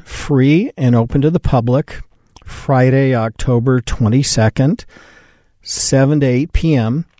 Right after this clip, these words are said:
at the Salt Lake County Mayor Council Auditorium at twenty-one hundred South State Street. There will be questions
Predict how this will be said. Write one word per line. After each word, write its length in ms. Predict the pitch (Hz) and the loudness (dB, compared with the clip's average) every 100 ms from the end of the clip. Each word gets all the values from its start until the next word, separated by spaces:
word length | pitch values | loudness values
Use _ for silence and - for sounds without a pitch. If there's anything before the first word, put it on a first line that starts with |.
| _ _ - - - | _ _ -20 -10 -4
at 160 | 131 | 0
the 140 | 139 123 | 0 0
Salt 520 | - - 160 190 - | -2 0 2 0 0
Lake 600 | 135 127 143 - - - _ _ | 0 2 0 -4 -18 -20 _ _
County 760 | - - 160 165 - 113 131 - _ _ | -6 -2 0 -2 -2 -6 -6 -10 _ _
Mayor 260 | 123 117 131 | 0 2 2
Council 680 | - 156 156 147 - 127 143 | 0 0 0 0 -2 -2 -2
Auditorium 920 | 131 120 117 - 196 170 113 127 160 _ _ - - _ _ _ | -4 -4 -4 0 2 2 0 -4 -8 _ _ -20 -20 _ _ _
at 640 | - 127 127 139 - - - _ _ _ - | 0 2 2 0 -4 -12 -14 _ _ _ -10
twenty-one 560 | - 160 175 160 151 | -4 0 2 2 2
hundred 400 | 139 147 139 139 | 2 0 0 -2
South 640 | 113 - 127 127 123 - - _ | -2 -2 0 0 -2 -8 -20 _
State 460 | - - 127 113 - | -10 -4 -2 -2 -4
Street. 360 | - 117 131 _ _ - 160 | -6 -6 -8 _ _ -20 -6
There 200 | 135 120 | 0 2
will 80 | 131 | 2
be 200 | 123 117 | 2 -2
questions 920 | - 147 135 - - 127 120 110 - | 0 0 0 0 -2 0 0 -4 -8